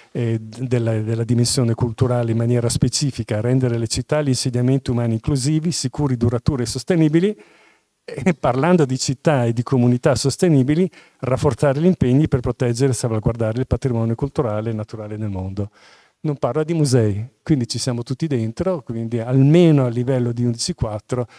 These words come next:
però se poi andiamo a vedere tutti questi global goal, edu-, educazione, genere,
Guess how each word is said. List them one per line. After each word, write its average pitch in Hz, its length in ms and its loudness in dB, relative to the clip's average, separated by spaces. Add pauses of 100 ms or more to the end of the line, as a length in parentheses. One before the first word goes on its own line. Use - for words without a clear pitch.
(220)
però 156 200 -4
se - 160 -8
poi 139 180 0
andiamo 127 240 -2
a - 20 -2
vedere 123 400 -4
tutti 160 260 -6
questi 139 260 -8
global 135 680 -4
goal, 139 420 2 (580)
edu-, 127 420 -8
educazione, 127 1120 -4
genere, 127 920 -4